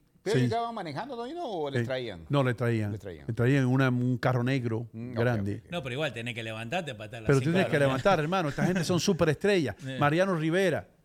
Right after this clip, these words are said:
Speaker 2: levantarse a las cinco de la mañana. Mariano, donde quiera que estés, hermano. God bless you. Oh, te mereces todo lo que te pasó. Y Bernie Williams también. Qué representación para los puertorriqueños, Bernie Williams.
Speaker 1: Y los dos
Speaker 2: Guitarrista,
Speaker 1: eran cristianos.
Speaker 2: guitarrista clásico, los dos cristianos.
Speaker 1: Sí, muy bien.
Speaker 2: Eh,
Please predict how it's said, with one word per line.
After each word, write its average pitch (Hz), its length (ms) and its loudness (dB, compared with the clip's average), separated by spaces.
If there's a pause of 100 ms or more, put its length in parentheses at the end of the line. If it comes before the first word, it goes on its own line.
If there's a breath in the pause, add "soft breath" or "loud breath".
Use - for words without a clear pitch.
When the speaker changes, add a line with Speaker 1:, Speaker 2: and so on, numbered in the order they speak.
(140)
Speaker 2:
levantarse 147 540 2
a 165 60 4
las 135 160 2 (280)
cinco 180 340 -2
de 160 60 0
la 156 60 0
mañana. 160 340 4
Mariano, 147 400 4
donde 131 240 0
quiera 165 220 0
que 127 80 -4
estés, 127 260 0
hermano. 110 420 -2 (320 soft breath)
God 90 140 2
bless 117 360 -4
you. - 80 -16 (360)
Oh, 113 220 -8
te 127 120 -4
mereces 143 400 0
todo 160 220 2
lo 139 100 0
que 127 80 -6
te 117 120 -8
pasó. 160 320 0
Y - 20 0
Bernie 165 260 2
Williams 151 340 0
también. 117 460 -2 (400 soft breath)
Qué 156 120 2
representación 143 680 -2
para 127 140 2
los 123 120 2
puertorriqueños, 117 680 -2
Bernie 135 220 0
Williams. 117 480 -2 (360)
Speaker 1:
Y 139 100 2
los - 100 0
dos 127 80 4
Speaker 2:
Guitarrista, 175 260 2
Speaker 1:
eran 180 140 -2
cristianos. 151 440 -6
Speaker 2:
guitarrista 156 520 2
clásico, 151 420 2
los 120 100 2
dos 120 160 2
cristianos. 117 540 0
Speaker 1:
Sí, 104 140 -8
muy 101 140 -12
bien. 90 220 -12
Speaker 2:
Eh, 123 380 2